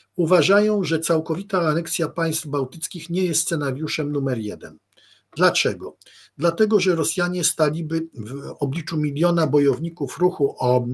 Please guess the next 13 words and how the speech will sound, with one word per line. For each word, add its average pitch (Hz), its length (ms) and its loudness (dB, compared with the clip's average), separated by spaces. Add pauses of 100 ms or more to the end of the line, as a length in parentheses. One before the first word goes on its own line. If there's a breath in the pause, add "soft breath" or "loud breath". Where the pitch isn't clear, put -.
(140)
y, 123 280 0 (400 soft breath)
oporu, 185 560 8
a 147 140 4
stalinowskie 160 800 2
czystki - 640 -2 (340 soft breath)
byłyby 165 400 10
raczej 160 340 6
niemożliwe 135 680 0 (600 soft breath)
w - 80 -14
obecnym 123 480 0
świecie. - 500 -10 (440 soft breath)
<clears throat> 185 400 6
Dalej 202 520 8